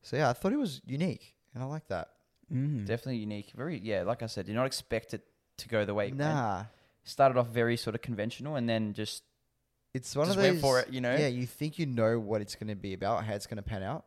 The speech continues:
Speaker 1: but it kind of just doesn't do that.
Speaker 2: Mm.
Speaker 3: Ballsy
Speaker 1: Which kinda
Speaker 3: director.
Speaker 1: makes your
Speaker 3: Yeah.
Speaker 1: experience a lot better with, you know, watching the film.
Speaker 3: It's like, you don't wanna know what's coming.
Speaker 1: Yeah.
Speaker 3: You know, in a way. Well, sometimes you do, but I think in that movie it worked.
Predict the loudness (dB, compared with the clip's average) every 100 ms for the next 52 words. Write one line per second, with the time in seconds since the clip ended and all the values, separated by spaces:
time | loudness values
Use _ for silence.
0 | _ -6 -6 -8 -8 -8 -8 -12 -16 -14
1 | -12 -16 _ _ _ _ -20 _ _ _
2 | -8 -6 -8 -10 -10 -6 -6 -6 _ _
3 | -10 -4 -2 0 0 -2 0 2 4 2
4 | 2 -2 -4 -10 -10 -8 -4 -4 -6 -8
5 | -10 -10 -12 -12 -10 -10 -10 -14 -16 -20
6 | _ _ _ _ _ _ -14 -12 -14 -14
7 | -14 -12 -14 -14 -14 -16 -18 -14 -10 -6
8 | -2 -2 -2 -4 -6 -10 -10 -16 _ _
9 | _ -10 -8 -6 -8 -10 -10 -10 -10 -8
10 | -6 -6 -6 -6 -8 -8 -10 -8 -10 -10
11 | -10 -8 -8 -4 -4 -6 -8 -8 -8 -8
12 | -10